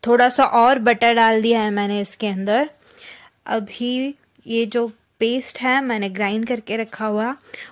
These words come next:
उसे मैं इसके अंदर, पैन के अंदर डाल लूँगी। मैंने इसमें छाना कुछ नहीं है, क्योंकि लिए मैंने स्मूथ पेस्ट बनाया था। अगर आप छानना चाहते हो तो छान लो। और इसके अंदर मैं रेड चिली, ब्लैक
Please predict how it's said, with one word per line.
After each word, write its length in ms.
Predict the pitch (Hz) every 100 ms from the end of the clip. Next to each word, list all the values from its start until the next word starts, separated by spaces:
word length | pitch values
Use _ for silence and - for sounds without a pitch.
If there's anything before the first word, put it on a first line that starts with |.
| _
उसे 260 | 233 - 277
मैं 160 | 285 269
इसके 260 | - -
अंदर, 240 | 226 214 226
पैन 300 | 226 202 208
के 100 | 226
अंदर 280 | 214 226 220
डाल 240 | 202 196
लूँगी। 500 | 190 190 190 214 285 - _ - - - 233
मैंने 220 | 247 269
इसमें 280 | 269 - 294
छाना 340 | - 233 226 247
कुछ 300 | 269 - 240
नहीं 240 | 240 220
है, 180 | 226 302 _ _
क्योंकि 300 | - 254 262
लिए 120 | 247 247
मैंने 260 | 247 240
स्मूथ 300 | 254 294 302 302
पेस्ट 240 | 247 196 190
बनाया 340 | 196 196 190 185
था। 260 | 214 254 349 - - - -
अगर 220 | 240 254
आप 160 | 254 -
छानना 380 | 254 226 226 233
चाहते 320 | 254 240 233
हो 100 | 233
तो 160 | 240 247
छान 440 | - 226 220 202
लो। 300 | 190 202 294 - _ _ _ _ _ _ _ _ _ _ _ _ -
और 320 | 220 226 226
इसके 400 | - 233 - 294
अंदर 360 | 294 277 277 254
मैं 300 | 262 277 269
रेड 320 | 202 208 202
चिली, 460 | - 254 240 269 339 - - _ -
ब्लैक 360 | 196 214 220